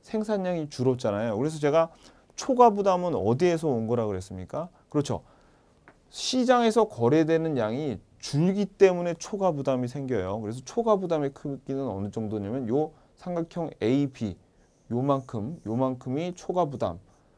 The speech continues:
사중 손실이 생기게 된다는 얘기예요. 아셨죠? 자, 그 얘기. 오케이, 됐습니다. 그래서 여러분들이, 어, 여기에서요. 어,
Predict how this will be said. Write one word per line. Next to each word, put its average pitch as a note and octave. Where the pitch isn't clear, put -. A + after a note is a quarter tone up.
사중 F#3
손실이 D#3+
생기게 D3
된다는 G2+
얘기예요. F2+
아셨죠? C#3+
자, B2
그 C3
얘기. G#2+
오케이, G2
됐습니다. G2+
그래서 C3+
여러분들이, A2+
어, F#2+
여기에서요. A2+
어, F2